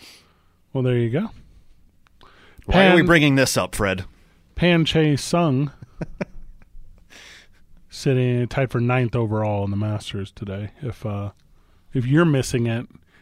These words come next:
Speaker 1: you're like everyone else.
Speaker 2: How's old Jazz Janawatananand?
Speaker 1: Tell you what, he hasn't really come across my radar as I'm randomly scoring through, scrolling through the standings.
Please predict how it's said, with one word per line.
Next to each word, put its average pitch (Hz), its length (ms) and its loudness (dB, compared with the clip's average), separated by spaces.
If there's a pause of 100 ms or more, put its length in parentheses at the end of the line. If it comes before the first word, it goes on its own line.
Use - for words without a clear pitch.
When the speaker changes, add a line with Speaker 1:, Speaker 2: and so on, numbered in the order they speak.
(120)
Speaker 1:
you're 131 100 -2
like 131 160 -4
everyone 117 320 -2
else. - 360 -14 (800)
Speaker 2:
How's 160 340 0
old 147 560 4 (640)
Jazz 131 480 4
Janawatananand? 113 1300 2 (260)
Speaker 1:
Tell 139 160 0
you 127 80 4
what, 123 100 2
he 127 80 2
hasn't 127 220 0
really 123 120 0
come 135 200 -2
across 127 320 -2
my 117 100 -2
radar 139 500 2 (200)
as 127 180 -6
I'm 120 220 0
randomly 135 480 2
scoring 143 400 -2
through, 127 1040 0
scrolling 123 360 -4
through 123 200 -4
the 117 160 -4
standings. 135 520 -8